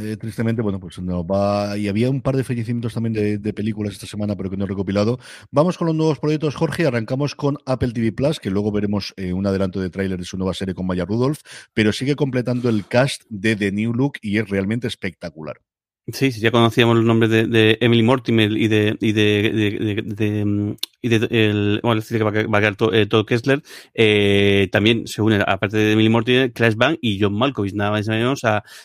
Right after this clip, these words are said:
Speaker 2: a The New Look, que, bueno, que es un drama sobre <laughs> de la moda el, en una, una, una Segunda Guerra Mundial, una cosa bastante, eh, eh, eh, pecu-, eh, pe-, eh, peculiar sobre lo que es el mundillo del, del, de la moda de, de, de París, justo al final de la, de, de la Segunda Guerra Mundial,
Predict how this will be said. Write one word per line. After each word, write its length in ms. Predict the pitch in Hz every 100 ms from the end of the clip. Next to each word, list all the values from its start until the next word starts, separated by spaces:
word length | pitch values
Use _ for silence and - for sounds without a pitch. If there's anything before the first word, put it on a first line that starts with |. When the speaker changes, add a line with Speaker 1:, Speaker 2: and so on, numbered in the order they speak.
| -
Speaker 2:
a 260 | 98 98 98
The 100 | 104
New 200 | 117 120
Look, 260 | 160 - - _
que, 240 | - 104 101
bueno, 220 | 113 123
que 160 | - 110
es 120 | -
un 300 | 120 117 110
drama 340 | 120 131 139 -
sobre 340 | - 113 110
<laughs> 80 | 117
de 260 | 156 117 113
la 120 | 113
moda 320 | 110 135 -
el, 420 | 120 110 110 110 117
en 260 | 113 110
una, 120 | 117 -
una, 120 | 123
una 180 | - 113
Segunda 220 | - 127
Guerra 100 | 139
Mundial, 360 | 120 107 131 113
una 100 | 117
cosa 160 | 123 123
bastante, 460 | 117 113 113 107 - - - _
eh, 300 | 107 107 107 - 110
eh, 460 | 107 104 104 104 -
eh, 220 | 113 104 101
pecu-, 200 | 104 -
eh, 300 | 110 104 104
pe-, 220 | 113 107
eh, 40 | 101
peculiar 460 | 104 107 117 151 -
sobre 280 | - 110 104
lo 120 | 101
que 60 | 101
es 160 | 107 -
el 120 | 110
mundillo 480 | 110 107 113 120 120
del, 220 | 117 113
del, 360 | 113 113 110 107
de 80 |
la 80 | 113
moda 260 | 110 117 113
de, 220 | 113 113
de, 220 | 113 110
de 160 | 107 110
París, 380 | 117 117 139 - - -
justo 460 | _ 123 - 127 - _ -
al 100 | 110
final 280 | - 107 107
de 140 | 107
la, 320 | 107 104 107
de, 300 | - 107 107 104
de 80 | 104
la 80 |
Segunda 200 | 101 110
Guerra 100 | 107
Mundial, 260 | 107 117